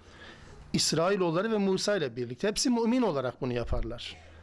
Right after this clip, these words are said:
Yani Musa ile birlikte İsrailoğulları Müslümandırlar.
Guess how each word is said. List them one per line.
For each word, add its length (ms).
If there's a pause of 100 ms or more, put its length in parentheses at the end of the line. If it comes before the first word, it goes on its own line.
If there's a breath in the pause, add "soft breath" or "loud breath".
(320 loud breath)
Yani 220
Musa 420
ile 180
birlikte 380
İsrailoğulları 800
Müslümandırlar. 1040